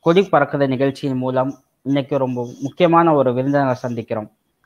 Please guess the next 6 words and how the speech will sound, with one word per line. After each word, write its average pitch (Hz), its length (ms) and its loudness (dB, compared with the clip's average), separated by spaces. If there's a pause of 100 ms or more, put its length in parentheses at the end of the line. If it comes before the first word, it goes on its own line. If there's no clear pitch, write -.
(580)
நாம் 170 300 4
தமிழர் 165 340 4
கட்சியின் 143 640 -4
கொள்கை 160 360 2
பரப்பு 143 320 0
செயலாளர் 120 640 -2